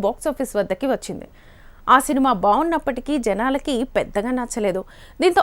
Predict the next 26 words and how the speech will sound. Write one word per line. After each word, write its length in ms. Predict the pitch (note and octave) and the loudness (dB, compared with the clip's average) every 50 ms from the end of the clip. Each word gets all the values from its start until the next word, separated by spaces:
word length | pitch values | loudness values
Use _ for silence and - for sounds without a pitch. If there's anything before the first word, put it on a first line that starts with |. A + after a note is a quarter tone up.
| - C4 | 2 2
ఆ 40 | C4 C4 | -2 -2
సినిమా 220 | - C4 C#4 C#4+ B3 G#3 - - | -2 0 0 0 0 -2 -4 -2
ఫ్లాప్ 260 | - G3+ E3 G#3 - C#4 | 0 0 0 0 -2 -4
అయిపోయింది. 400 | A#3 - - F#3+ F3+ F3 C#3 - - - - - - - - - F#4 | -4 -4 -4 -6 -6 -6 -8 -12 -16 -18 -20 -20 -20 -14 -6 -2 2
ఇక 80 | F4+ G4 - - - C4 | 4 4 4 4 4 2
ఆ 20 | D4 G4+ - | 2 2 2
సినిమా 240 | G#4+ G4 F#4+ E4+ D4 C4 - | 2 2 2 2 0 0 0
తర్వాత 300 | B3+ B3 A#3+ A#3 - D4 C#4 C4+ A#3+ | -2 0 0 0 2 2 2 2 0
మహేష్ 260 | G3+ A#3 C4+ C#4 - - | 0 -2 -4 -4 0 0
బాబు 160 | C#4 A#3+ B3 A#3 A3 | 0 0 0 0 0
హీరోగా 300 | A3+ A3+ A3 G#3 A3 G#3+ G#3+ | 0 0 0 2 2 2 2
వచ్చిన 240 | G#3+ - - A3 A3 A3 - - | 0 -2 -4 -6 -6 -4 -2 0
ఖలేజా 360 | A#3+ A3+ C4 D#4+ D4+ E4 D4 - - | 0 0 2 0 0 0 -2 -2 -4
సినిమా 220 | G#3 G3+ G3 F#3+ - - | -6 -6 -6 -8 -6 -4
కూడా 160 | F3+ G3 D4 E4 - - | -2 -2 -2 -2 -2 -4
చాలా 200 | G#3+ F#3 F#3+ A3 G#3 G#3 | -4 -2 -2 -2 -2 -2
బాగుంటుంది, 440 | F#3 F3+ E3 - - E3+ D3 - - - - F3+ | -4 -4 -6 -6 -8 -8 -8 -8 -10 -8 -6 -4
అయినా 180 | G3 A#3 C4+ C4 - | -2 -2 -4 -4 -4
కూడా 160 | C4+ B3+ D4+ E4+ - - - - - - - A3+ C4 | -4 -2 -2 -4 -4 -8 -18 -18 -8 0 4 6 6
ఆ 20 | F4+ F4+ - | 6 6 2
సినిమా 240 | F4 C#4+ B3 A3+ C4 C#4 - | 0 0 0 0 -2 -2 -2
పెద్దగా 300 | G#3+ G3 G3+ A3 G#3 F#3 A3 F#3+ | -2 -2 0 -2 0 0 0 0
ఆడలేదు. 340 | F3+ F3+ F3 E3+ D#3+ - - - - - - - - - E4+ | 0 -2 -4 -4 -6 -8 -10 -18 -20 -20 -20 -14 -6 -4 0
ఇక 80 | - F4+ - - D4+ | 2 2 2 2 0
ఎన్టీఆర్ 380 | F4 E4+ G4 F#4+ F#4 F4 E4 D4+ | -2 2 2 4 4 4 2 0
హీరోగా 300 | D4+ C#4+ D4+ C4+ C#4+ C#4 | 0 -2 -2 0 0 -2